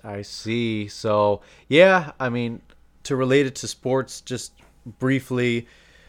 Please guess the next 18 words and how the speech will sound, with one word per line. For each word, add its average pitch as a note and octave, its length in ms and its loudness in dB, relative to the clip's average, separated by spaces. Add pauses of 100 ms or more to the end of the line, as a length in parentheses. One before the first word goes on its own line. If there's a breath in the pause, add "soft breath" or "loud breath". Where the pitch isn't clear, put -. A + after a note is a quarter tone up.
(220 soft breath)
it A#2+ 60 -2
was A#2+ 200 2
just B2 240 -2
the A#2+ 140 0
All-Star B2 580 4
and G#2+ 100 -6
Pro B2+ 200 2
Bowl A#2+ 180 0
weekend, A#2+ 580 -4
like A2+ 240 -6
we A2+ 260 -6 (200)
were G#2+ 180 -4
discussing, A2 580 -6
or G2 100 -6
I G#2+ 140 0
was G#2 140 -4
discussing. G#2 680 -8 (280 soft breath)
So G2+ 680 -2